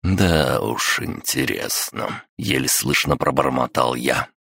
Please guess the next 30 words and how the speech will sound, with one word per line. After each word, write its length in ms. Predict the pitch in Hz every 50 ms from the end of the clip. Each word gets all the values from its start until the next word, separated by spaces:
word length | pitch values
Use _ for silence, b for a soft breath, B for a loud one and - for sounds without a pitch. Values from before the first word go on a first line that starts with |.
| _ _
в 120 | - -
то 120 | - 67
время 340 | 65 67 69 69 69 69 69
как 240 | - - - - -
нас 240 | 71 69 69 - -
под 180 | - 71 -
стоны 380 | - - - - - 69 69 71
этой 240 | 71 65 - 71 65
девушки 640 | 65 62 65 73 73 71 71 71 - - - 73
вновь 400 | 71 65 65 71 71 73 69 -
обдало 440 | 73 71 71 67 64 76 67 71 73
жаром. 560 | - - 73 73 69 67 64 58 55 - - - _ _ _ _ _ _ _ _ _ _ _ _ _ -
«Что 380 | - - - - - 90 107
вы 160 | 113 123 139
говорите?» — 840 | - - 139 143 151 151 151 147 143 131 - - - - 85 - - _ _ -
переспросил 600 | - 78 73 - - - 76 78 - - 67 64
дед, 240 | 64 64 69 82 - -
не 140 | 80 80 80
расслышав. 720 | 80 82 - - - 76 69 65 - - - - - - _ _ _ _ _ _ _ _ _ _ _ -
«Говорю, 500 | - 71 71 71 78 78 78 85 87 90
идиот 420 | 87 90 98 107 104 92 85 - _ _ -
ты!» — 300 | - 73 67 - - - _ _ -
рыкнул 500 | - 73 71 67 - - 67 71 69 76
я. 260 | 76 69 64 - - - _ _ -
«Ты 100 | 78 76
показал 460 | - 80 - 76 78 73 87 90 98
ее 220 | 92 85 82 76 -
кому-то 360 | - 80 76 76 76 - -
из 120 | 80 78 85
магов 520 | 87 76 73 67 60 60 - - -